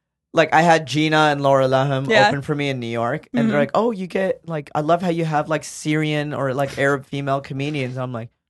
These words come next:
Speaker 1: "Oh no, they're just my friends.
Speaker 2: Yeah.
Speaker 1: I think they're funny."
Speaker 2: Yeah,
Speaker 1: It wasn't, like
Speaker 2: exactly. I'm like, "That is just"
Speaker 1: Yeah, but, um, what was I gonna say?
Speaker 2: It would be really funny if you're just trying to find, like, one person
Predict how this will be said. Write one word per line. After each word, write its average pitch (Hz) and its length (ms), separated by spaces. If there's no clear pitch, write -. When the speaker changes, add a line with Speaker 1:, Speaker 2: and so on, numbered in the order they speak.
Speaker 1:
"Oh 185 100
no, 143 160
they're 117 140
just 131 160
my 117 160
friends. 143 400
Speaker 2:
Yeah. 214 220
Speaker 1:
I 147 80
think 165 140
they're - 140
funny." 156 300
Speaker 2:
Yeah, 220 120
Speaker 1:
It - 20
wasn't, 277 180
like 233 120
Speaker 2:
exactly. 226 180
I'm 247 140
like, 226 300
"That 247 180
is 240 140
just" 214 380
Speaker 1:
Yeah, 185 320
but, 180 500
um, 147 480
what 147 100
was 139 120
I 131 60
gonna 120 180
say? 240 200
Speaker 2:
It 233 80
would 247 160
be 320 100
really 220 260
funny 208 220
if 202 100
you're 202 100
just - 140
trying 208 220
to 202 60
find, 202 400
like, 202 180
one 208 640
person 220 640